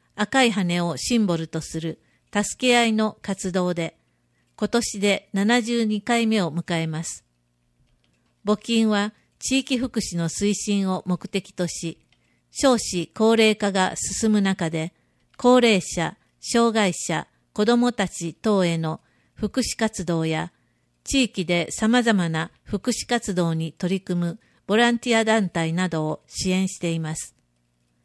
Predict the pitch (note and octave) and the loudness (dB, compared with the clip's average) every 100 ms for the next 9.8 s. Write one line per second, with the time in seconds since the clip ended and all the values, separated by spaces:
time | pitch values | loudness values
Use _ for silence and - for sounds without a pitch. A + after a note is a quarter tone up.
0 | _ _ G3 G3 - F#3+ F#3 _ _ - | _ _ -4 -2 0 -2 -4 _ _ -2
1 | A#3+ B3+ B3+ B3 A3+ A#3 - B3+ A3 E3+ | 0 2 2 2 0 -4 -2 0 0 0
2 | E3 D#3+ D#3+ - _ _ - G#3+ A#3+ A3+ | -4 -4 -8 -14 _ _ -6 2 2 2
3 | - A3+ G#3 G3+ - _ _ - A#3 C4 | -2 -2 0 -2 -6 _ _ -4 0 2
4 | A3+ G3 E3+ E3 D#3 - - A3 A3+ A3+ | 2 0 -2 -4 -8 -6 0 2 2 -2
5 | A3 F3 E3 D#3 D#3 - F#3+ G3 G3+ G3+ | -4 -4 -2 -2 -2 -4 -4 0 2 2
6 | F3+ D#3 D#3+ D3+ - _ _ _ _ _ | 0 -2 -2 -4 -8 _ _ _ _ _
7 | _ G3+ - B3 A#3 A3+ A3 A#3 G3 E3 | _ -4 0 2 4 2 0 -2 0 0
8 | D#3+ E3 _ _ _ - A#3 B3 A#3+ A#3+ | 0 -4 _ _ _ 2 4 4 2 0
9 | A#3 - A3+ F#3+ E3 D#3+ D#3 D#3 | 0 0 0 0 -4 -2 -4 -8